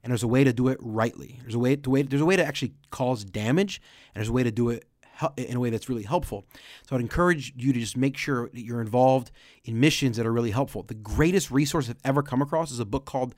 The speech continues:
When Helping Hurts. Again, it's called When Helping Hurts, a fantastic resource. I'd encourage everyone to check it out.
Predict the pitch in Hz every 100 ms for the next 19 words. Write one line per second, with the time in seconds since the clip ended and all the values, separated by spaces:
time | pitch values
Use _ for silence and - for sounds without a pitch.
0 | - - - 113 127 113 - 139 143 135
1 | 110 131 113 - - - _ _ _ -
2 | 113 123 113 127 107 107 127 107 131 120
3 | 127 98 117 107 - - - - 113 135
4 | 120 - - 143 147 147 127 127 - 117
5 | 113 - - - - 110 - 120 - 135
6 | 131 123 - 107 104 104 -